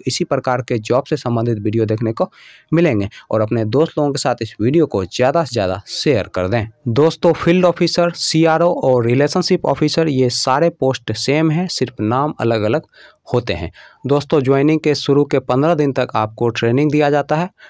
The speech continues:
ट्रेनिंग में आपको सब कुछ बताया जाता है कि आगे आपको किस तरह से काम करना है। दोस्तों,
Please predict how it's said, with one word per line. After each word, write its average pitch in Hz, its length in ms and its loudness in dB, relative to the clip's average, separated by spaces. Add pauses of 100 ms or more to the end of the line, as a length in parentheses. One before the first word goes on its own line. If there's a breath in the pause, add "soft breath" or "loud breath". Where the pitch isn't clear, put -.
(160 loud breath)
ट्रेनिंग 175 340 2
में 160 80 -2
आपको 131 320 -2
सब 156 380 -4
कुछ - 200 -2
बताया 127 320 0
जाता 120 260 -2
है 120 80 -2
कि - 220 -6
आगे 110 280 -2
आपको 110 340 -4
किस 117 260 -6
तरह 110 160 -2
से 107 160 -6
काम 117 280 -2 (420 loud breath)
करना 104 280 0
है। - 240 -2 (300)
दोस्तों, 151 420 2